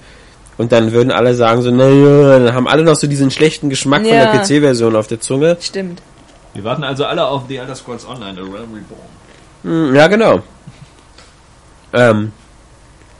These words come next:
Speaker 1: kann ja funktionieren. Hat ja bei Final Fantasy auch funktioniert, darf man nicht vergessen. Das Spiel ist damals super gefloppt, als es rauskam,
Speaker 3: Ja,
Speaker 1: und jetzt
Speaker 3: aber
Speaker 1: läuft's
Speaker 3: jetzt
Speaker 1: ziemlich
Speaker 3: die
Speaker 1: gut.
Speaker 3: neue Version war ja Ewigkeiten in der Entwicklung.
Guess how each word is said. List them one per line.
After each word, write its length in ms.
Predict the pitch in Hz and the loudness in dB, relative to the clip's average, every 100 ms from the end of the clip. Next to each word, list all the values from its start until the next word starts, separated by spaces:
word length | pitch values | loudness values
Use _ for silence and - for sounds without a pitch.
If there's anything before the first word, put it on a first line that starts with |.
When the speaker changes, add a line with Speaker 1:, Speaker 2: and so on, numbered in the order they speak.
| _ - - | _ -20 -4
Speaker 1:
kann 160 | 120 | -2
ja 100 | 139 | 0
funktionieren. 460 | 175 165 180 247 123 | -2 -2 0 2 0
Hat 100 | 127 | 2
ja 60 | 147 | 4
bei 140 | 127 | 4
Final 240 | 131 131 | 2 0
Fantasy 280 | 127 117 123 | 0 -2 0
auch 120 | 202 | 0
funktioniert, 460 | 170 104 90 85 - | 0 -6 -8 -10 -12
darf 100 | 92 | -8
man 80 | 92 | -6
nicht 100 | 98 | -4
vergessen. 380 | 135 180 101 - - - - _ | 0 0 0 -10 -18 -20 -20 _
Das 140 | 107 - | -8 -6
Spiel 240 | 120 120 | -2 -2
ist 160 | 113 107 | -2 -2
damals 380 | 107 104 104 | -2 -2 -4
super 360 | 107 120 190 120 | -8 -4 0 0
gefloppt, 380 | 101 - 110 - | 0 -4 -6 -6
als 180 | - 117 | -12 -12
es 120 | - | -8
rauskam, 300 | 101 131 135 156 | -8 -6 -4 -4
Speaker 3:
Ja, 60 | - | -6
Speaker 1:
und 80 | 117 | -2
jetzt 160 | 117 - | -2 0
Speaker 3:
aber 80 | |
Speaker 1:
läuft's 100 | 135 | -2
Speaker 3:
jetzt 40 | - | -2
Speaker 1:
ziemlich 200 | 180 175 | -6 -4
Speaker 3:
die 60 | 180 | -4
Speaker 1:
gut. 140 | 90 | -4
Speaker 3:
neue 200 | 87 107 | -8 -10
Version 280 | 110 95 95 | -12 -12 -14
war 100 | 90 | -14
ja 80 | 85 | -14
Ewigkeiten 400 | 104 - 90 87 | -18 -18 -18 -18
in 40 | |
der 100 | 87 | -18
Entwicklung. 280 | 87 92 | -20 -20